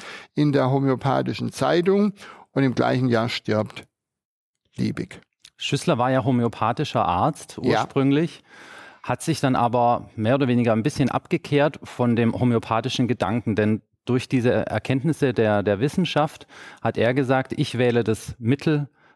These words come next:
Speaker 2: nach dem Mangelzustand aus und nicht nach der Mittelbeschreibung“, wie es Hahnemann, äh, formuliert hatte, dass Ähnliches, Ähnliches heilen soll, sondern der Mangelzustand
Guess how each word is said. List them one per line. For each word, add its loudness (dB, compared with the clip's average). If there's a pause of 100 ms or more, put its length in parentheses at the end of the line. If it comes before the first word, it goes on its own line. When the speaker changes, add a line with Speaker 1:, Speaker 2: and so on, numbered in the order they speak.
Speaker 2:
nach -2
dem 0
Mangelzustand 0
aus -4 (260)
und -2
nicht 0
nach 0
der 0 (1000)
Mittelbeschreibung“, 0
wie 2
es -6
Hahnemann, 2
äh, -4
formuliert 0
hatte, -2
dass -2
Ähnliches, -2
Ähnliches -2
heilen 2
soll, 2
sondern 0 (580)
der 2
Mangelzustand 0